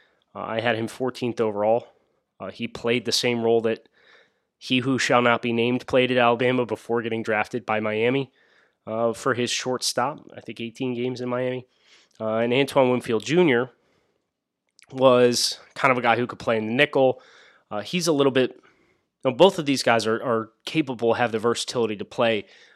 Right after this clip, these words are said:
what the Dolphins are, are banking on Javon Holland being. So, uh, I think there were some other options that if you wanted a guy that was more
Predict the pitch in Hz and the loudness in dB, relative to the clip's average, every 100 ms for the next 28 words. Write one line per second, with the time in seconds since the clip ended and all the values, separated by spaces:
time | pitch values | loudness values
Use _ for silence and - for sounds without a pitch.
0 | _ 123 139 - 123 117 113 117 104 98 | _ 4 4 4 4 4 4 -4 -4 -6
1 | 107 98 110 101 104 101 107 104 104 - | -6 -4 -4 -4 -6 -6 -4 -4 -4 -4
2 | 113 107 107 110 107 95 107 - - 131 | -4 -2 -6 -10 -12 -12 -16 -12 0 4
3 | 123 - _ _ _ _ _ 120 90 - | 4 0 _ _ _ _ _ -10 -10 -16
4 | _ _ _ 156 175 175 147 127 127 117 | _ _ _ 2 4 4 2 2 -2 -4
5 | 151 131 117 123 139 - 196 202 - - | -2 -2 0 0 0 4 2 2 -6 -10
6 | - _ 127 127 135 123 135 131 131 127 | -20 _ -2 0 0 4 4 4 4 4
7 | 123 113 120 120 123 120 113 | 4 -2 -4 -2 2 2 2